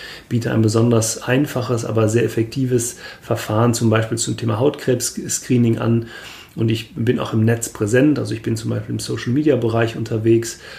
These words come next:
und kann über meine Seiten ganz einfach wie, wie Instagram, Facebook, LinkedIn und so weiter,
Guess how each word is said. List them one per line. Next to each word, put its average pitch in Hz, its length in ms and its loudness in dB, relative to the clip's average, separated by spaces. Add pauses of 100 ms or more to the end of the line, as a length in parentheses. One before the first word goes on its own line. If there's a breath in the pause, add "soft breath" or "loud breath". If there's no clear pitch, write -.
(240 loud breath)
und 113 180 -4
kann 117 300 0
über 117 380 0
meine 107 260 4
Seiten 113 580 2 (120)
ganz 127 260 0
einfach 113 540 -2
wie, 107 320 -2
wie 107 120 -2
Instagram, 113 560 0
Facebook, 113 480 -4
LinkedIn 120 380 0
und 117 140 -2
so 107 120 -2
weiter, 113 400 0